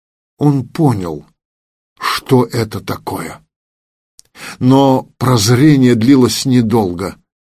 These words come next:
Неимоверный холод сжал сердце когтистой, безжалостной лапой. Золи перестал видеть и слышать. Осталась лишь боль,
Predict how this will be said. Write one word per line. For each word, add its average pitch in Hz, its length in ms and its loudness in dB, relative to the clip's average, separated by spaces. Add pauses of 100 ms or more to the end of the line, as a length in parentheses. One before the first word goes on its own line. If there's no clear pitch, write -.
(460)
Неимоверный 127 840 4
холод 135 640 2
сжал 117 320 0
сердце 120 580 -2
когтистой, 127 680 -6
безжалостной 117 880 0
лапой. 107 560 -2 (260)
Золи 123 720 2
перестал 131 640 2
видеть 107 580 0
и 101 60 -8
слышать. 147 720 -2 (960)
Осталась 120 580 0
лишь 110 320 -2
боль, 123 540 2